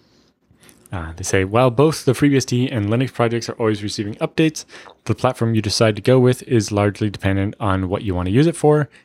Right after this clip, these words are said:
your technical know-how, and your willingness to learn new stuff, and ultimately your personal preference."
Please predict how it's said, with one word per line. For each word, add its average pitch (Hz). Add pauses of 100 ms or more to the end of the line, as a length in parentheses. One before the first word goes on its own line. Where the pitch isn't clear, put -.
(100)
your 117
technical 107
know-how, 95
and 98
your 92
willingness 92
to -
learn 85
new 82
stuff, -
and 107
ultimately 113
your 101
personal 90
preference." -